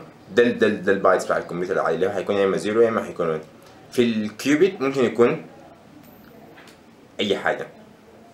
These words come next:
هو لما يكون لافي ممكن يكون أي حاجة، وممكن يكون زيرو ممكن يكون ون. يعني شنو ال-، يعني شنو ال-، الحاجة دي تاني؟ يعني إذا أنت خطيت password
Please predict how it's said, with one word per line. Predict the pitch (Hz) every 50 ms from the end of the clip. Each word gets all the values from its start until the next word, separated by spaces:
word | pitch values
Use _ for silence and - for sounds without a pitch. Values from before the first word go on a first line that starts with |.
| - - 127
هو | 120
لما | 120 107 98 95 98
يكون | 95 95 117 117
لافي | 117 113 117 - - 151 160
ممكن | - 120 123 120 123 113
يكون | 101 - 120 120
أي | 117 101 92
حاجة، | - 85 80 - - - - - -
وممكن | 101 113 120 117 113
يكون | 101 - 117 110
زيرو | 107 113 123 127
ممكن | 127 123 120 123 107
يكون | 98 - 107 104
ون. | 95 85 - - - - - - - - - - - - - - - - _ _ _ _ - -
يعني | 107 107 107 110 104
شنو | 110 131 127 123 - - - 92
ال-، | 104 104 98 90 85 - -
يعني | 82 85 90 90 92
شنو | - 113 110 110
ال-، | 107 95 -
الحاجة | - 80 - - 101 95 90
دي | 87
تاني؟ | 85 90 87 90 98 110 127 - - _ - - _ _ _ -
يعني | - - 90 90 92 95 95 95 95 95
إذا | - 101 95 101 104
أنت | 123 120 -
خطيت | - 110 107 - - 110 113 113 110 - -
password | 82 85 - - 98 107 131 -